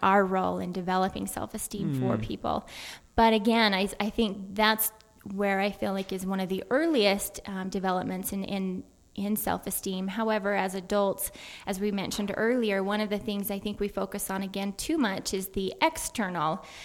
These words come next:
Speaker 1: validation
Speaker 2: Mm.
Speaker 1: that we receive. And in fact, self-esteem is one of the areas that internally it is much more important and validated that we,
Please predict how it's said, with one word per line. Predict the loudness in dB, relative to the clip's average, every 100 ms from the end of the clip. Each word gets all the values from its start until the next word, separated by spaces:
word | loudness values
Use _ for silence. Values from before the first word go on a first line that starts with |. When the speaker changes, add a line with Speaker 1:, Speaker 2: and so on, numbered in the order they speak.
| -12 4
Speaker 1:
validation | 8 8 8 4 4 2
Speaker 2:
Mm. | 2
Speaker 1:
that | 2
we | 2
receive. | 2 0 0 -2 0 -2 -6 -8
And | -4 -4 -4 -6
in | -6
fact, | -4 -2 -2 -2
self-esteem | -2 -2 0 -2 -4 -4 -2
is | -2 -2
one | 0 0 0
of | -2 -4 -2
the | 0
areas | 2 2 2 2 0 0
that | 0 -2 -2
internally | 2 2 2 -2 -2 -2 -2 -4 -6 -8 -14 -18 -16 -6
it | -4
is | -4 -6 -8
much | -4 -2 0 -2 -2
more | -2 -2 -2
important | -6 -6 -4 -4 -4 -6
and | -6 -2
validated | 0 0 -2 -4 -6 -6
that | -6 -6
we, | -4 -4 -4 -4